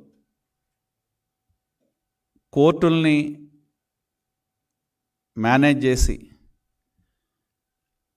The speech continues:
కొన్ని తీర్పులు ఏ విధంగా అనుకూలంగా తెచ్చుకున్నారనేది మనందరికీ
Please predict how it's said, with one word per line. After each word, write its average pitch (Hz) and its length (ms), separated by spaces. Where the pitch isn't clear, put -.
కొన్ని 160 260
తీర్పులు 185 480
ఏ 160 80
విధంగా 175 400
అనుకూలంగా 160 540
తెచ్చుకున్నారనేది 139 1000
మనందరికీ 127 600